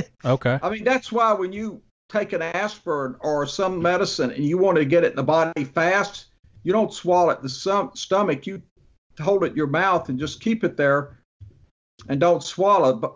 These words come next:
Speaker 3: then you have buccal, or it's called subliminal administration, where it'll go into the bloodstream, and it's way, way faster.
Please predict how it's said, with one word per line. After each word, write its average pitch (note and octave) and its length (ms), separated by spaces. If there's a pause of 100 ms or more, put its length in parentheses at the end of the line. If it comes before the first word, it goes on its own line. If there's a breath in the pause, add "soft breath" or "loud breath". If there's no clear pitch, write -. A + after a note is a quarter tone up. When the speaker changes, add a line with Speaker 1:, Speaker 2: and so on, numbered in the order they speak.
(160)
Speaker 3:
then E3+ 160
you F3+ 100
have D3+ 260
buccal, G#3 400
or D#3 160
it's C#3+ 140
called D#3+ 260
subliminal F3 760
administration, D#3+ 840
where C#3 160
it'll C#3 120
go D#3 260
into C#3+ 160
the B2+ 80
bloodstream, D3 640
and C3 100
it's A#2 180
way, D#3 380
way C#3+ 220
faster. A#2 560